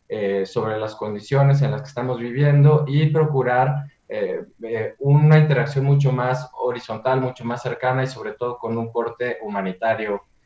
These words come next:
en, en, en educación superior, pero entre los gobiernos también. Em, una visión que nos lleve hacia la construcción de un bienestar común, y en esto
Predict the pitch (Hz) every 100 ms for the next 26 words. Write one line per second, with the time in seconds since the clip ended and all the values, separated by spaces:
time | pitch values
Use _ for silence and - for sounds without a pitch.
0 | _ 92 98 92 92 90 - 101 98 95
1 | 92 92 90 95 95 98 95 98 127 123
2 | 139 101 117 135 127 101 98 92 92 95
3 | 92 98 110 107 107 98 95 92 90 _
4 | _ _ - - - 208 208 147 208 147
5 | - _ - _ _ _ 139 143 156 170
6 | 151 - 151 151 160 147 120 135 139 156
7 | 156 113 113 - 117 107 101 92 87 107
8 | 113 117 117 117 - 147 147 151 147 131
9 | 117 - 131 131 131 143 151 127 110 113
10 | 143 143 143 147 143